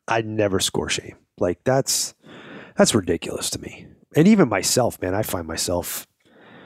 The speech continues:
I think I shame myself more than anything, but I'll go from all ends of the spectrum where I'm, like, quote unquote, trophy hunting to almost brown is down,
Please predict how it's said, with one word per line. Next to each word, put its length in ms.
I 80
think 160
I 80
shame 280
myself 420
more 200
than 140
anything, 480
but 180
I'll 160
go 580
from 320
all 260
ends 200
of 60
the 60
spectrum 560
where 280
I'm, 240
like, 500
quote 280
unquote, 520
trophy 460
hunting 420
to 520
almost 440
brown 280
is 100
down, 460